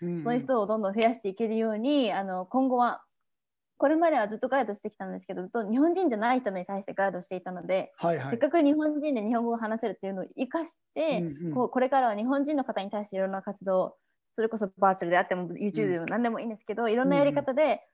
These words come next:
Speaker 2: より多くの日本人の方に知ってもらって、一緒に野生動物とか好きになってもらえるように、あの、
Speaker 1: うん。
Speaker 2: 今後は活動し、しながら、それを死ぬまで現地で続けていきたいっていうのが私の今後のプランです。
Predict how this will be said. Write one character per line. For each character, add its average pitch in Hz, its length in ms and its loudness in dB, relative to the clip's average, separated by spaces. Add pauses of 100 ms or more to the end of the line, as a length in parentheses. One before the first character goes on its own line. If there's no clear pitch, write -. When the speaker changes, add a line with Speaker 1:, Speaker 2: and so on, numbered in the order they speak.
(120)
Speaker 2:
よ 226 80 2
り 247 120 4
多 277 160 6
く 240 80 -2
の 208 140 -4
日 202 80 -4
本 214 160 -2
人 208 120 -6
の 196 80 -8
方 196 200 -10
に 180 100 -8
知 - 60 -18
っ - 20 -20
て 233 100 -2
も 208 120 -4
ら 208 80 -4
っ 208 120 -12
て、 - 340 -4 (160)
一 - 160 -16
緒 - 20 -4
に 214 120 -2
野 208 200 -2
生 226 140 -4
動 208 180 -6
物 190 180 -10
と - 80 -16
か - 120 -14
好 - 40 -20 (220)
き 269 80 0
に 247 60 2
な 220 80 0
っ 220 80 -12
て 208 80 -4
も 202 120 -4
ら 214 120 2
え 220 40 2
る 226 80 -2
よ 247 140 0
う 226 60 -2
に、 175 240 -6 (260)
あ - 80 -6
の、 175 60 -2
Speaker 1:
う - 40 -4
ん。 - 40 -10
Speaker 2:
今 208 160 0
後 196 80 2
は 196 60 -2
活 - 240 -8
動 208 60 -4
し、 - 200 -16
し - 100 -12
な 240 140 4
が 202 100 8
ら、 147 240 0
そ 226 100 -6
れ 202 80 0
を 202 60 -2
死 233 140 -4
ぬ 233 80 2
ま 233 140 4
で 180 60 2
現 185 240 -4
地 185 60 -10
で 165 60 -6
続 180 200 -8
け 185 100 -10
て 170 80 -8
い - 20 -8
き - 60 -14
た 175 100 0
い - 40 -6
っ - 60 -20
て 180 80 -10
い 160 40 -6
う - 20 -6
の 160 80 -6
が 160 200 -8 (100)
私 - 220 -16
の 175 80 -12
今 190 140 -10
後 170 80 -6
の 165 80 -8
プ 175 80 -12
ラ 156 120 -6
ン - 20 -8
で 175 120 -10
す。 - 80 -20